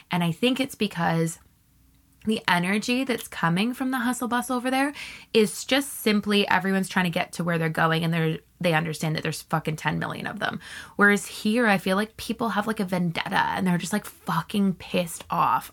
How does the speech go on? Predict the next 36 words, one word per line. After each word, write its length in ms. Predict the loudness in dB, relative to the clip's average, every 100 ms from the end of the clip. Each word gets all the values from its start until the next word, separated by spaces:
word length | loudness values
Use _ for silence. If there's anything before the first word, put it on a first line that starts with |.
| _
all 240 | 6 6 6
the 100 | 2
time. 400 | 2 2 0 -6 -10 -12 0
Like, 160 | 2 2
if 140 | 2
you're 80 | 0
cutting 340 | 4 2 2
someone 300 | 2 2 4
off, 320 | 4 4 4
like, 220 | 2 0 4
that's 280 | 4 4
probably 380 | 2 0 2 0
gonna 240 | 2 2 2
ruin 300 | 2 0 0
their 100 | -2
day. 300 | -2 -4 -2
Like, 180 | 0
I 80 | 2
feel 220 | 4 6
like 220 | 6 4 2
people 260 | 0 2
just 240 | 0 -2 -4
carry 640 | -4 0 2 4 4 2 0 -10 -12 -12
road 400 | -4 2 2 2
rage 400 | 2 2 4 2
weight 480 | 0 2 4 2 -2 _
so 500 | -14 -12 -2 2 2
heavy 420 | 0 0 0 0 -2
here, 260 | -2 -2
and 100 | -2
it's, 180 | -4 -4
like, 160 | -6 -6 -16
personal, 640 | -2 0 0 2 0 0
and 100 | -4
I'm 120 | -4 -4
like, 320 | -6 -6